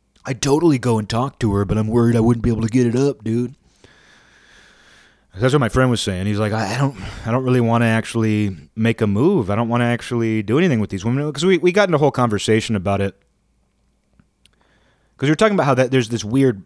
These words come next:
women have this weird pressure on them now to, to get down early. And I don't think they all want that. Some of them do. But I don't think they all want to just have,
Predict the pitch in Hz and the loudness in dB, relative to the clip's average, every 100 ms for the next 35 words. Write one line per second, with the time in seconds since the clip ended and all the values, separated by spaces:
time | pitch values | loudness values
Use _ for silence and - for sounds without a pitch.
0 | - 120 165 170 147 120 110 120 113 - | -6 0 2 2 0 -2 -2 0 0 -2
1 | - 110 - 107 101 104 98 101 95 - | -2 -2 0 0 0 0 -2 -2 -4 -4
2 | - 110 107 98 - _ _ _ _ _ | -2 0 0 -2 -6 _ _ _ _ _
3 | _ _ _ _ _ _ _ _ - 113 | _ _ _ _ _ _ _ _ -6 -6
4 | 87 127 107 110 107 113 107 104 - 127 | -2 -2 -2 -2 0 2 0 -2 -4 0
5 | 113 98 85 69 _ _ _ _ _ _ | 0 0 -6 -12 _ _ _ _ _ _
6 | _ _ _ _ _ _ _ _ _ _ | _ _ _ _ _ _ _ _ _ _
7 | _ _ _ 110 127 165 190 185 - 135 | _ _ _ -2 2 2 2 -2 0 2
8 | 131 131 107 98 113 135 80 73 - - | 4 4 0 -2 -2 -2 -8 -14 -12 -2
9 | 160 151 87 82 73 104 - _ _ _ | 0 0 -2 -8 -12 -14 -18 _ _ _
10 | _ - 120 156 185 185 127 127 110 95 | _ -2 2 2 2 0 2 4 2 0
11 | 104 110 - 98 98 107 95 87 - | -2 -2 -6 -6 -4 -2 -2 -4 -10